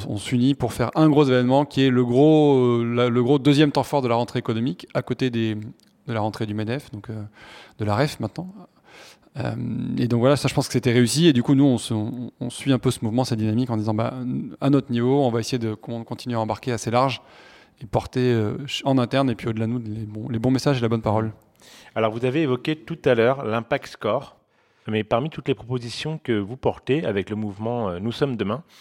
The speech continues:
Speaker 2: on a notamment, euh, intégré des critères d'impact social et écologique qui soient décisifs dans l'attribution des marchés publics, réglementer le secteur financier à l'échelle européenne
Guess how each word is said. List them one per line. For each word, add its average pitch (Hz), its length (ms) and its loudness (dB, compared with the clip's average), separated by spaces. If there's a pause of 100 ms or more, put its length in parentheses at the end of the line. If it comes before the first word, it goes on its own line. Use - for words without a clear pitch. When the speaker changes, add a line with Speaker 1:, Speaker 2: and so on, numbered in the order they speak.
(400)
Speaker 2:
on 110 120 0
a 123 60 2
notamment, 151 720 0
euh, 101 480 0
intégré 131 540 -4
des 101 100 -8
critères 127 400 -4
d'impact 104 420 -6
social 113 360 -4
et - 20 0
écologique 98 600 -10 (260)
qui - 100 -20
soient 90 240 -4
décisifs 127 720 -10
dans 104 100 -4
l'attribution 110 480 -6
des 104 100 -4
marchés 92 280 -8
publics, 101 480 -10 (420)
réglementer 147 560 0
le 127 80 -4
secteur 107 440 -4
financier 110 500 -6
à 107 40 0
l'échelle 98 440 -6 (100)
européenne 117 640 -2